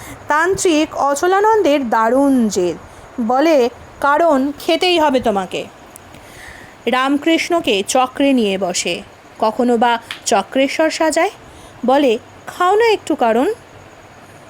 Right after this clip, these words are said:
রামকৃষ্ণ বলে, "ওগো, আমার নাম করলেই নেশা হয়ে যায়,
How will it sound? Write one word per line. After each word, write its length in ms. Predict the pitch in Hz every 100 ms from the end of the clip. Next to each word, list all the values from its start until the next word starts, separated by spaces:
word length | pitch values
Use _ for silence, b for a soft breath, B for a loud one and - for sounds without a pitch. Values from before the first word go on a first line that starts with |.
| - -
রামকৃষ্ণ 600 | 208 190 185 208 - 254
বলে, 360 | 208 220 370 - B B B
"ওগো, 480 | 294 302 392 392 277 B B
আমার 380 | 294 302 339 339
নাম 300 | 294 285 302
করলেই 460 | 294 349 349 381 381
নেশা 320 | 339 339 349
হয়ে 240 | 330 330
যায়, 360 | 285 254 202